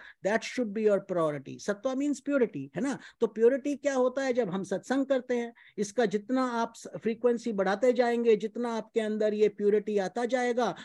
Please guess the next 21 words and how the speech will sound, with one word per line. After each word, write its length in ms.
उतना 300
ही 380
सफाई 400
होता 280
जाता 320
है। 160
और 140
जब 120
सफाई 360
पूरा 280
हो 180
जाता 300
है, 220
तो 100
भगवान 420
पर्दा 340
हटा 280
देते 320
हैं। 160
It's 180
like, 180